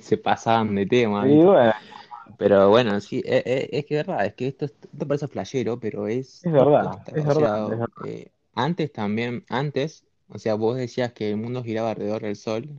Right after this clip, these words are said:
Speaker 1: y te mataban directamente, o sea, te fusilaban de una.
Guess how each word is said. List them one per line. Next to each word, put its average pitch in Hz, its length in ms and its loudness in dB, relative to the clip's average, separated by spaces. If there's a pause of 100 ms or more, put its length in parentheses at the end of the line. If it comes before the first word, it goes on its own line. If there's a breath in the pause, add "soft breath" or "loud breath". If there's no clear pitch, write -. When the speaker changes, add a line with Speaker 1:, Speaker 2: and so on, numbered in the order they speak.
(240)
Speaker 1:
y - 160 -10
te 101 300 -10
mataban 120 560 -4
directamente, 107 580 -6
o - 40 -20
sea, 107 220 -8
te - 280 -12 (240)
fusilaban 107 560 -4
de 104 80 -6
una. 110 320 -8